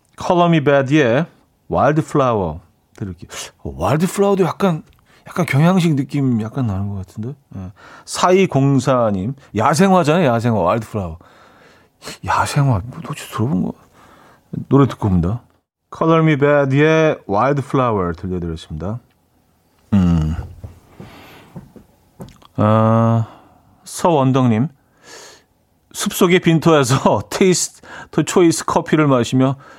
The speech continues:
이선희의 제 얘기를 듣던 때가 <laughs> 그립네요. 예, 요, 요 레트로 느낌이 계속 이어집니다, 여러분. <laughs> 제이, 어,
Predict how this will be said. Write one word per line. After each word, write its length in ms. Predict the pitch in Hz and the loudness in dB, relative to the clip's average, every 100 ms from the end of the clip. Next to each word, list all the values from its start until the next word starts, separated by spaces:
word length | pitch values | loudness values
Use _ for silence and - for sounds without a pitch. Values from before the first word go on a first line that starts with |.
| _ - | _ -2
이선희의 600 | 113 139 131 127 139 123 | 0 2 2 2 2 0
제 140 | 113 135 | 2 2
얘기를 220 | 135 131 | 2 2
듣던 300 | 120 117 120 | 0 -2 -2
때가 160 | 113 113 | -2 0
<laughs> 140 | - | 0
그립네요. 480 | 151 - 110 87 82 - _ _ _ - - - - _ _ 92 | 0 0 -2 -2 -6 -10 _ _ _ -20 -20 -20 -20 _ _ -4
예, 40 | |
요, 420 | 104 101 135 143 | -2 -2 -2 0
요 160 | 139 123 | 0 2
레트로 320 | 127 120 160 | 0 2 2
느낌이 300 | 147 139 151 | 2 0 0
계속 160 | 135 135 | 0 2
이어집니다, 360 | 135 120 123 110 | 2 2 2 0
여러분. 480 | 98 82 87 123 - 110 | -2 -4 -4 -4 -6 -10
<laughs> 1500 | - - - - _ - - _ - _ - - - _ - | -12 -14 -18 -20 _ -6 -6 _ -20 _ -20 -20 -20 _ -6
제이, 720 | - 139 147 156 151 151 147 160 _ _ _ _ _ _ - | 0 2 4 2 0 -2 -6 -10 _ _ _ _ _ _ -16
어, 380 | 110 95 95 | -12 -10 -8